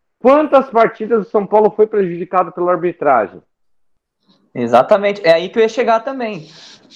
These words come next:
Speaker 2: Não vamos esquecer do que a gente conversou outro dia, que o, a diretoria de hoje, ela não é de hoje, né? Casares,
Speaker 1: Hum.
Speaker 2: essa, essa galera não é, não,
Speaker 1: Ah,
Speaker 2: ninguém é
Speaker 1: de
Speaker 2: novo.
Speaker 1: muito tempo, de muito
Speaker 2: Então,
Speaker 1: tempo.
Speaker 2: esses problemas, eles já, já eram conhecidos antes.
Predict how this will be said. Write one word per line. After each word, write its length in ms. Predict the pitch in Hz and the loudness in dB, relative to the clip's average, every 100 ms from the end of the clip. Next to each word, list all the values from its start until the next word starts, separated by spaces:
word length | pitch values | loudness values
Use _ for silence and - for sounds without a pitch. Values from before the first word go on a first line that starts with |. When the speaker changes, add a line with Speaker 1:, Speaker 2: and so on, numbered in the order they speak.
| - | -8
Speaker 2:
Não 120 | 156 | -4
vamos 220 | 170 214 233 | -2 -2 -2
esquecer 300 | 214 214 214 | -4 -2 -2
do 60 | |
que 100 | 214 | -2
a 40 | 196 | -4
gente 200 | 196 - | -6 -4
conversou 480 | 202 196 190 202 | -2 -2 -4 -4
outro 240 | 190 190 202 | -4 -4 -6
dia, 420 | 151 147 123 - _ _ | -4 -6 -6 -10 _ _
que 200 | - 123 | -8 -6
o, 360 | 123 131 123 120 | -6 -8 -12 -8
a 120 | 120 | -6
diretoria 480 | 123 135 143 139 135 | -4 -6 -4 -4 -4
de 120 | 123 | -2
hoje, 420 | 117 185 196 - - - - - _ _ _ | -2 -2 -4 -8 -20 -20 -20 -20 _ _ _
ela 160 | - 107 | -10 -8
não 160 | 123 170 | -4 -2
é 100 | 202 | -2
de 140 | 160 | -2
hoje, 260 | 120 113 107 | -2 -4 -8
né? 280 | 113 156 _ _ _ _ _ _ - | -12 -14 _ _ _ _ _ _ -8
Casares, 640 | 110 113 110 127 117 190 | -6 -4 -2 0 -2 -4
Speaker 1:
Hum. 60 | 147 | -8
Speaker 2:
essa, 200 | 98 _ | -12 _
essa 220 | _ 120 | _ -10
galera 340 | 120 113 - 131 | -4 -4 -6 -12
não 160 | 208 | -6
é, 120 | 311 | -6
não, 200 | 127 - 226 | -6 -10 -6
Speaker 1:
Ah, 240 | 190 196 | -2 0
Speaker 2:
ninguém 100 | 214 | 0
é 20 | |
Speaker 1:
de 60 | 131 | 0
Speaker 2:
novo. 120 | 131 | -4
Speaker 1:
muito 280 | 185 208 285 | -4 -6 -6
tempo, 580 | - 143 165 156 - 101 | -4 -2 -4 -8 -10 -12
de 140 | 120 | -10
muito 240 | 151 180 | -12 -12
Speaker 2:
Então, 180 | 247 247 | -8 -6
Speaker 1:
tempo. 120 | 254 | -4
Speaker 2:
esses 120 | 247 247 | -8 -12
problemas, 1000 | - 240 170 175 247 262 127 - - - _ _ | -6 -6 -4 -8 -8 -10 -12 -16 -20 -20 _ _
eles 240 | - 139 135 | -12 -10 -2
já, 180 | 175 | -2
já 180 | 160 196 | 0 -2
eram 200 | 180 220 | -2 -6
conhecidos 500 | 247 311 - 311 370 | -6 -8 -4 -2 0
antes. 500 | 233 254 247 - _ | 0 -2 -8 -20 _